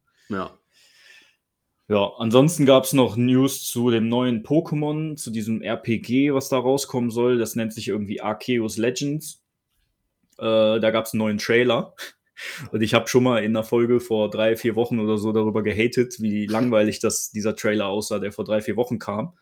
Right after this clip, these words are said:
Speaker 2: Und der jetzige <laughs> Trailer sah genauso beschissen aus.
Speaker 1: <laughs>
Speaker 2: Einfach, wenn, weißt du, wenn du in den,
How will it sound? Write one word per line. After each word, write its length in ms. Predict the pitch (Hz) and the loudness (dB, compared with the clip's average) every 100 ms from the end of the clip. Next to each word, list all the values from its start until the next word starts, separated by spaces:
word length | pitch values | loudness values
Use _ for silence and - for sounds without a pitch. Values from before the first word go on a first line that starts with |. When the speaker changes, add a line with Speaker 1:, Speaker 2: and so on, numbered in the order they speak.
| _ _ _ | _ _ _
Speaker 2:
Und 140 | 117 101 | -6 2
der 140 | 110 | 4
jetzige 320 | 113 113 113 | 4 0 -2
<laughs> 0 | |
Trailer 340 | 113 - - 117 | -2 -2 -2 -4
sah 220 | - 107 | -4 -4
genauso 420 | 127 117 120 113 | 0 4 2 0
beschissen 480 | - - 113 - 107 | -4 -2 -2 -4 -4
aus. 220 | 107 - | -2 -2
Speaker 1:
<laughs> 720 | - - 330 311 - 320 330 190 185 185 359 - - _ _ | 0 -2 -2 -4 -2 -4 4 6 8 6 2 0 -20 _ _
Speaker 2:
Einfach, 360 | 127 147 165 123 | 2 6 4 6
wenn, 280 | 147 160 - - - | 6 4 -6 -18 -4
weißt 300 | 131 131 - | 2 2 2
du, 60 | 156 | 2
wenn 120 | 147 | 2
du 100 | 147 | 2
in 80 | |
den, 100 | 131 | 2